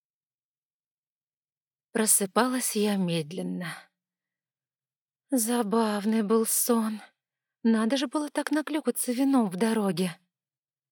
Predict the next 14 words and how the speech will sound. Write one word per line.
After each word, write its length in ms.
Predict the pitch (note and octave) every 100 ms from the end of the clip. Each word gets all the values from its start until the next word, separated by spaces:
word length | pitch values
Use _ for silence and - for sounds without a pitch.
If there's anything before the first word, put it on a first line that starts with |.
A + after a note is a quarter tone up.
| _ _ _
Лениво 440 | G3+ G3+ G3 F3 E3+
бродили 400 | F#3 F3+ E3+ F3
мысли 340 | F3 F3 F3+
в 60 | E3+
голове. 520 | F3 F3 E3 E3+ - _ _ _ _ _ _ _ _
Ни 180 | D#4 E4 -
черта 560 | - C#4 - - F#3
не 140 | D#3 D#3+
помню. 500 | F#3 F3+ E3 D#3+ - _ _ _ _ _ _ _ -
И 120 | F3 _ -
почему 340 | - F#3+ F3
такая 320 | - C4+ D#4
твердая 440 | - E4 E4 E4 E4
кровать? 520 | F4 F4+ G#3 -